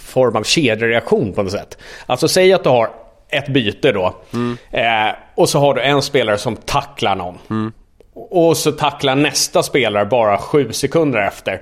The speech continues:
Speaker 1: Och helt plötsligt så är arenan igång. Och fansen och applåderna. Så att det blir liksom som ett lyft
Speaker 2: Fattar.
Speaker 1: för hela liksom, <laughs> egentligen hela jäkla byggnaden.
Speaker 2: Mm. Ja.
Speaker 1: Eh, och den, och den åker man ju lite mer på. Det, det ska jag erkänna, det gör man ju.
Speaker 2: Just det.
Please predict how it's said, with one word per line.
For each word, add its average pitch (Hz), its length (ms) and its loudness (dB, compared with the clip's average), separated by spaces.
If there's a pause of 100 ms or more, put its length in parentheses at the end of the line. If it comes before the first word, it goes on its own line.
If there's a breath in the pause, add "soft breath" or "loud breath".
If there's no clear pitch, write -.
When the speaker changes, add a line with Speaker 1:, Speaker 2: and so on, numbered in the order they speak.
(140)
Speaker 1:
Och 131 260 -2
helt 147 220 0
plötsligt 120 420 -2
så 113 380 0 (180 loud breath)
är 143 160 2
arenan 139 580 2
igång. 92 340 -2
Och 123 160 -2
fansen 165 600 -2
och 113 140 0
applåderna. 123 640 2
Så - 120 0
att 123 80 -4
det 139 60 0
blir 147 240 0
liksom 139 240 -2
som 120 140 -6
ett 113 140 -4
lyft 147 380 -2
Speaker 2:
Fattar. 117 380 -2
Speaker 1:
för - 200 -6
hela 110 360 -2
liksom, 107 300 -4 (120)
<laughs> - 140 0
egentligen 160 560 -2
hela 127 220 2
jäkla 113 280 0
byggnaden. 120 680 0 (320 loud breath)
Speaker 2:
Mm. 113 120 0
Ja. 113 140 2
Speaker 1:
Eh, 117 80 2
och 139 60 4
den, 147 260 2
och 143 120 4
den 175 200 2
åker 151 300 2
man 160 100 2
ju 156 60 4
lite 151 240 0
mer 190 180 4
på. - 240 -8 (120)
Det, 131 240 2 (400)
det 135 80 2
ska 135 120 -2
jag 98 100 0
erkänna, 113 280 -2
det 123 80 2
gör 123 180 2
man 101 200 -2
ju. 120 80 0
Speaker 2:
Just - 240 -2
det. 92 120 -10